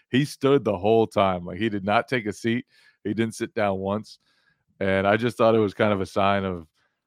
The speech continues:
of the attitude that he brought to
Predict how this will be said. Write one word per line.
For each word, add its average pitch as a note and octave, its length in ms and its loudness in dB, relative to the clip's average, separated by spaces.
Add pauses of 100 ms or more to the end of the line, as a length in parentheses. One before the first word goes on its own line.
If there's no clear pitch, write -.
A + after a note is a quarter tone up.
(240)
of G2 180 -2
the G2 160 0
attitude G2+ 600 0
that F#2+ 140 -2
he G2 160 -4
brought F#2 420 0 (140)
to F#2+ 460 -6